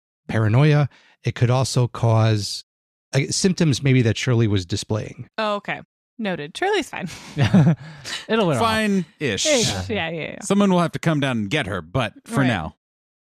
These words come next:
Speaker 1: All right, so Nevi, you are the first to kind of come around the corner.
Speaker 4: Indeed.
Speaker 1: Corner there.
Speaker 2: <laughs>
Speaker 1: Uh, I'm gonna start describing, and you let me know if you stop at any, at any point.
Speaker 4: <laughs> Pro-
Speaker 1: Uh,
Speaker 4: probably, knowing Nevi, pretty soon. <laughs>
Speaker 1: Okay. Uh, so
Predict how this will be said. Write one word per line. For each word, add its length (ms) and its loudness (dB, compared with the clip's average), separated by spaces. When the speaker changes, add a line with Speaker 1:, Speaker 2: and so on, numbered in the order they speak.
Speaker 1:
All 80 4
right, 180 2
so 420 4
Nevi, 300 2
you 160 4
are 80 4
the 80 0
first 420 -2
to 200 4
kind 180 2
of 60 2
come 180 4
around 220 4
the 80 0
corner. 520 2
Speaker 4:
Indeed. 560 0
Speaker 1:
Corner 280 4
there. 340 4
Speaker 2:
<laughs> 40 -20
Speaker 1:
Uh, 220 2
I'm 100 2
gonna 140 2
start 240 -2
describing, 580 2
and 140 0
you 100 4
let 160 4
me 100 4
know 380 4
if 220 -2
you 100 0
stop 560 -2
at 160 0
any, 140 4
at 240 4
any 160 4
point. 460 2
Speaker 4:
<laughs> 80 -10
Pro- 100 0
Speaker 1:
Uh, 20 -4
Speaker 4:
probably, 680 2
knowing 280 -2
Nevi, 360 -2
pretty 240 -6
soon. 480 0
<laughs> 40 0
Speaker 1:
Okay. 560 4
Uh, 340 2
so 320 2